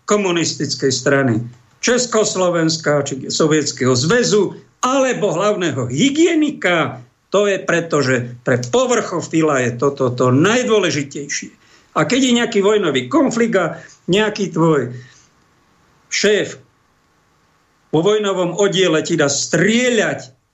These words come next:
na civilné obyvateľstvo a deti a ty to posluchneš, tak to je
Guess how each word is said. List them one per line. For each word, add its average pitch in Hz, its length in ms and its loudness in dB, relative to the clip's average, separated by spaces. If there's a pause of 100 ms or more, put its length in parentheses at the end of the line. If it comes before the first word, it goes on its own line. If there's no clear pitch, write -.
(240)
na 151 80 -4
civilné 240 480 2
obyvateľstvo 185 1080 0 (840)
a 131 240 -2 (160)
deti 220 480 -2
a 170 80 0
ty 175 160 0
to 135 320 0
posluchneš, 233 960 0 (800)
tak 127 240 -2
to 143 80 4
je - 160 -4